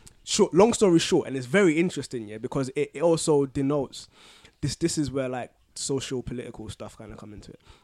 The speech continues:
It denotes, like, the black stance in terms of trying to bene-, to benefit or improve his society, in a sense of this Black Lightning used to fight crimes in the, in the hood,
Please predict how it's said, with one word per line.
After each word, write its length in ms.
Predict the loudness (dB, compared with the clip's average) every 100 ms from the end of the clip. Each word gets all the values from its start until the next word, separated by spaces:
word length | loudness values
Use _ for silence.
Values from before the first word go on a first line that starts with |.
| -8
It 100 | -4
denotes, 480 | 0 0 0 -4 -12
like, 340 | -12 -14 -18 _ _ _ _ -10
the 420 | -10 -8 -12 -14 -12
black 240 | -10 -10 -10
stance 400 | -8 -8 -8 -12
in 100 | -10
terms 260 | -10 -12
of 80 | -14
trying 280 | -12 -12 -12
to 80 | -12
bene-, 320 | -10 -10 -12 _ _ -14
to 380 | -10 -10 -10 -14 _ _ _ -20 _ -10
benefit 540 | -4 -4 -4 -6 -8 _ _ _ -8
or 380 | -4 -4 -4 -6
improve 500 | -6 -6 -4 -4 -4
his 140 | -6 -10
society, 560 | -8 -8 -8 -10 -16 -18
in 80 | -14
a 60 | -12
sense 300 | -10 -10 -10
of 360 | -14 -14 -18 _ _ _ _ _ _ _ -4
this 320 | -2 -2 -6
Black 380 | _ -4 -2 -2
Lightning 520 | -6 -6 -10 -12 -14
used 240 | -10 -8 -8
to 40 |
fight 280 | -10 -8 -10
crimes 480 | -8 -10 -10 -16 -18 -14
in 120 | -12
the, 100 | -12 _
in 100 | -10
the 100 | -8
hood, 240 | -8 -10